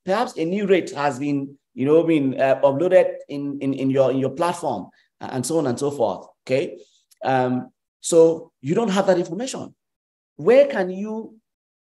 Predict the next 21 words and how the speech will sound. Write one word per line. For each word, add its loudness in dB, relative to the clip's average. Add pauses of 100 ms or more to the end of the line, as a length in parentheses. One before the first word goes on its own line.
(120)
type -8
that -4
question -4 (160)
and -4
get 2
an 0
answer? -4 (800)
Perhaps -2
in 0
a 4
chat -2
box, 0
a -2
chat 0
box, 2 (380)
you -4
know, -2
a, -2
a -6
bot -2
that 0